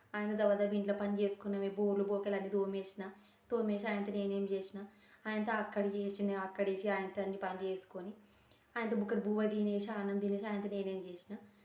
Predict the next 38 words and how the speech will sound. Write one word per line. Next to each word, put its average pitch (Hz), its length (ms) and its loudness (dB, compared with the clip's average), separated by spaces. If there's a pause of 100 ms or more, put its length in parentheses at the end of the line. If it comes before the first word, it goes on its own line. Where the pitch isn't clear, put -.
(140)
బీడీలు 240 320 0
చేసుకోనీకి 208 380 0
పోయినా. 233 360 2 (680)
ఆ, 214 160 -2
బీడీలు 214 320 0
చేసుకోనీకి 202 480 0
పోయినా. 233 360 2 (240)
ఈ 202 40 0
బొంత 208 240 0
కట్టేసి 208 380 0
బీడీలు 202 200 -2
చేసుకోనీకి 202 380 -2
పోయినా. 214 320 -4 (600)
ఆయనతో 226 240 -2
పోయిన 220 240 0
జా-, 220 160 2
పోయినాం, 214 340 0
అందరం 202 300 2
పోయినాం. 196 240 0
ఒక 202 140 -4
ఐదారుగురం 202 560 2
కూర్చుంటాం 240 400 0
అన్నట్టు. 170 360 -4 (500)
ఐదారుగురం 220 500 0
కూర్చొని 202 300 -2
ఇక 202 60 -2
బీడీలు 202 240 2
చేసుకొని, 202 220 -2
బీడీలు 196 120 0
చేసుకొని 208 200 -4
మాట 208 240 -4
మీ 208 100 2
మాట 202 240 0
ఏ 208 60 2
ముచ్చట 226 340 0
పెడతారు 220 300 0
కదా 220 240 -4
ఇక. 214 120 -6